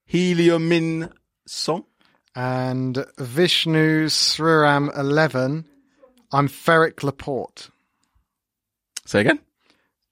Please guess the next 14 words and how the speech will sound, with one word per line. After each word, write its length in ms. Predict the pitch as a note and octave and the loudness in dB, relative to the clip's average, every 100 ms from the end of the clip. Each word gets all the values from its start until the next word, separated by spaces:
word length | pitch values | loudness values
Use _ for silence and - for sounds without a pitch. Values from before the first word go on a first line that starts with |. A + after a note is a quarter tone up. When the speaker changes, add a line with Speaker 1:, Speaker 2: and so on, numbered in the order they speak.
| - | -4
Speaker 2:
I'm 220 | C3 C3 | 0 0
Ferric 540 | - - D#3 D#3 - C#3+ | -2 0 2 2 -2 -14
Laporte. 680 | D3 C3 - C#3 G2 - - _ _ _ _ _ - _ _ _ _ _ _ _ _ _ _ _ _ _ _ _ _ _ _ C#3+ C#3 D3+ _ _ - | -8 -8 -6 -10 -10 -14 -20 _ _ _ _ _ -20 _ _ _ _ _ _ _ _ _ _ _ _ _ _ _ _ _ _ _ _ -20 _ _ -6
Speaker 1:
Moving 340 | G#2 F2+ F2 | -4 -4 -6
on. 140 | F2+ - _ _ | -8 -12 _ _
Instagram 400 | C#3+ - A2+ A2 | -4 0 2 4
ones. 300 | A2 A#2 - _ - | 2 0 -8 _ -8
Speaker 2:
Right. 280 | B2 A2+ - _ | -4 -4 -6 _
Speaker 1:
F 120 | D3 - | -10 0
P 100 | C#3 | 4
L 120 | B2 | 6
Ads 200 | B2+ A#2+ | 4 2
eighty-one, 440 | A#2 B2 C3+ C#3 - _ _ _ _ _ | 2 4 4 2 -6 _ _ _ _ _
Nickel, 520 | C3+ - C#3 B2 A#2+ | -2 2 2 2 0